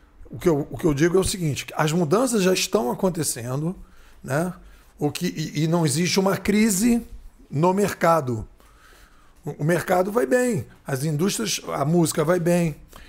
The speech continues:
o, a, os li-, a, a, o, o mercado de leitura vai bem, né? O mercado de energia vai bem. O problema que tá acontecendo é as organizações tradicionais estão saindo, da, de se, deixando de ser locomotivas e volta-, e sendo vagões,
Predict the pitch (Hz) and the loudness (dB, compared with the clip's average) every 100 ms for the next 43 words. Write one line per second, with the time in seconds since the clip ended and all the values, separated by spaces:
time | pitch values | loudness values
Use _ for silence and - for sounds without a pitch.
0 | - - 139 135 135 135 - - 131 113 | -18 -6 -2 0 0 -4 -6 -4 -4 -2
1 | 147 156 - 131 123 127 127 127 - 127 | 0 0 -2 -8 -6 -4 -4 -8 -10 -8
2 | 127 151 - 143 143 127 147 143 120 143 | -4 -4 -2 -2 -2 -2 -2 -2 -2 -2
3 | 135 131 165 151 165 165 147 - - - | -2 -2 -2 0 0 0 -4 -14 -20 -20
4 | - 135 139 151 131 151 139 123 123 139 | -8 -4 -2 -2 -2 -2 -2 -4 -4 -4
5 | 135 117 135 135 180 175 185 180 220 202 | -4 -4 -2 -2 -2 0 0 0 0 0
6 | 247 240 180 185 185 165 151 - 202 233 | -2 -2 -2 -2 -2 -2 -2 0 0 0
7 | 175 - - - - - - 165 156 - | -2 -6 -12 -20 -20 -20 -8 0 0 0
8 | - 151 190 196 202 185 180 233 277 - | -2 0 2 2 2 2 0 0 0 0
9 | 208 - 185 165 202 262 - 180 151 190 | 0 0 0 2 0 -2 -2 0 0 0
10 | 165 156 135 127 147 131 - - 135 - | 0 0 -2 -2 -2 -4 -6 -4 -2 0
11 | 226 247 196 170 175 160 143 170 185 - | 0 0 -4 0 2 2 0 -4 -4 -2
12 | 190 214 226 247 254 240 202 180 202 185 | 0 0 -4 -4 -4 -4 -4 -2 -2 0
13 | 190 170 160 196 180 185 233 226 | -2 0 0 -2 -2 0 -2 -6